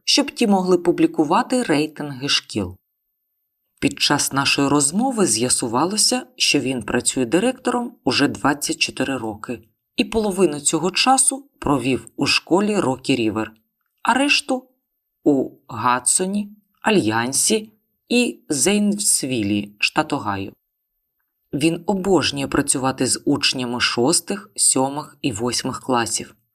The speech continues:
"Я співчуваю тим, кому доводиться відчувати на собі вплив пубертату", жартує він. Його учні,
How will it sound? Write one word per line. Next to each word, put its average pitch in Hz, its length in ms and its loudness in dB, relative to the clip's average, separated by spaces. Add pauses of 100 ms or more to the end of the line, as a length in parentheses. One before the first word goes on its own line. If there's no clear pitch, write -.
(580)
"Я 240 140 2
співчуваю 175 800 0 (120)
тим, 240 320 0
кому 143 320 -4
доводиться 120 600 -2
відчувати 127 640 -2
на 202 120 2
собі 190 280 0
вплив 123 560 -2 (160)
пубертату", 117 760 -2 (500)
жартує 117 560 2
він. 101 260 -10 (1200)
Його 156 500 0
учні, 269 600 0